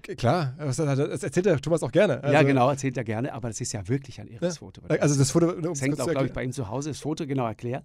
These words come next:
Speaker 1: Von Annie Leibovitz fotografiert, dieser
Speaker 2: Ja.
Speaker 1: berühmten Fotografin,
Speaker 2: Genau.
Speaker 1: auf einer Konferenz irgendwie in den U S A, wo sie von der Sun Valley Conference heißt
Speaker 2: Genau.
Speaker 1: das, da kommen so von der Investmentbank eingeladen,
Speaker 2: Genau.
Speaker 1: so die allergrößten des Silicon Valleys, schon seit Jahrzehnten zusammen. Und das war,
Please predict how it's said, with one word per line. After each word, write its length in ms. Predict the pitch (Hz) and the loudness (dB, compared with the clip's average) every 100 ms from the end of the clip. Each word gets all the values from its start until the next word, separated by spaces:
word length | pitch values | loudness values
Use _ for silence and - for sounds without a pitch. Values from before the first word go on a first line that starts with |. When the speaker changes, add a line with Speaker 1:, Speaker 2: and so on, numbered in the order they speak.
| 160 | -8
Speaker 1:
Von 220 | 151 147 | -4 -2
Annie 180 | 160 160 | -2 0
Leibovitz 400 | 151 170 160 139 | 0 0 -2 -2
fotografiert, 600 | 160 147 139 151 185 202 | -4 -2 -2 -2 -2 -2
dieser 140 | 143 | -2
Speaker 2:
Ja. 40 | 117 | 0
Speaker 1:
berühmten 180 | 131 165 | 0 -2
Fotografin, 560 | 147 131 139 160 165 | -4 -4 -4 -4 -6
Speaker 2:
Genau. 200 | 170 123 | -2 -2
Speaker 1:
auf 40 | 123 | 0
einer 220 | 139 139 | -2 -4
Konferenz 600 | 127 135 135 131 147 - | -6 -8 -6 -6 -6 -12
irgendwie 340 | - 139 135 | -8 -6 -4
in 100 | 143 | -4
den 100 | 131 | -6
U 80 | - | -6
S 120 | 123 135 | -8 -6
A, 160 | 139 | -6
wo 100 | 135 | -4
sie 220 | 127 123 135 | -6 -6 -8
von 180 | - | -6
der 160 | 123 135 127 - 139 - 95 139 143 | -6 -6 -12 -20 -20 -20 -20 -20 -20
Sun 260 | 143 - 131 | -10 -2 2
Valley 180 | 127 151 | 4 4
Conference 320 | 147 143 143 | 2 -2 -2
heißt 160 | 139 117 | 0 2
Speaker 2:
Genau. 80 | 143 | 0
Speaker 1:
das, 80 | |
da 120 | 143 131 | 0 -4
kommen 200 | 135 135 | -2 -2
so 200 | 135 127 - - - - _ _ _ _ | -2 -4 -10 -20 -20 -20 _ _ _ _
von 160 | 147 | 0
der 80 | 147 | 2
Investmentbank 520 | 143 151 - 147 143 | 2 2 2 2 2
eingeladen, 440 | 151 156 147 143 147 | 2 2 4 4 4
Speaker 2:
Genau. 40 | |
Speaker 1:
so 60 | 135 | 4
die 180 | 143 143 | 0 0
allergrößten 640 | 151 151 131 151 139 151 | 0 2 4 4 2 -4
des 120 | 135 | -6
Silicon 260 | 147 139 139 | -4 -2 2
Valleys, 320 | 151 165 - | 4 2 2
schon 140 | 143 | 0
seit 160 | 135 127 | 0 0
Jahrzehnten 420 | 120 - 143 170 | -4 0 -2 -2
zusammen. 380 | 127 127 147 175 | -4 -2 0 -2
Und 120 | 156 | -2
das 160 | 123 | -4
war, 100 | - | -6